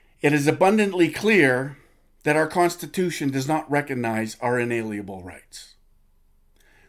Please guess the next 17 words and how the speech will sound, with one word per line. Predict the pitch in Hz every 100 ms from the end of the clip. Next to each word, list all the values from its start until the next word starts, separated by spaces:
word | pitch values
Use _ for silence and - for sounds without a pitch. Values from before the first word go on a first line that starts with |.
| -
What | 127 151
instead | 156 151 - 214 190 170 -
Canadians | - 156 160 156 151 135
suffer | - 165 - 113 107 - _ _ _ _ -
is | 139 139
the | 143
tyranny | - 196 196 165 151
of | 131 -
Parliament | - 175 147 110 90 - - _ _ _ _ _
that | - 139
has | 151 160 151
the |
supremacy | 147 - - 196 202 185 - 143 135 135 _ _
to | -
suspend | 151 165 - - 185 175
those | 135 113 98
rights, | 92 104 - - -